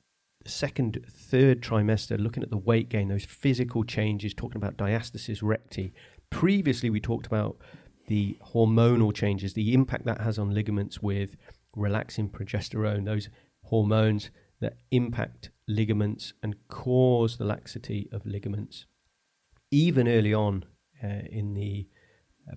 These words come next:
pregnancy, and how that can create instability, increased risk of injury that leads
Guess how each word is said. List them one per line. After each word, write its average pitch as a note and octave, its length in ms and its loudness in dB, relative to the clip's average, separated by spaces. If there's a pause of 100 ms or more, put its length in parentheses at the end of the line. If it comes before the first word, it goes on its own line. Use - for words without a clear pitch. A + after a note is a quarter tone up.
(120)
pregnancy, A2 760 -4 (480)
and G#2 200 0
how A#2 260 2
that A#2+ 320 -2
can G#2 340 -4
create G#2 440 -4
instability, G#2+ 720 -2
increased G#2+ 380 -4
risk G#2+ 200 -4
of G2+ 120 -2
injury G#2 480 0 (400)
that A2 160 -4
leads G#2+ 600 -2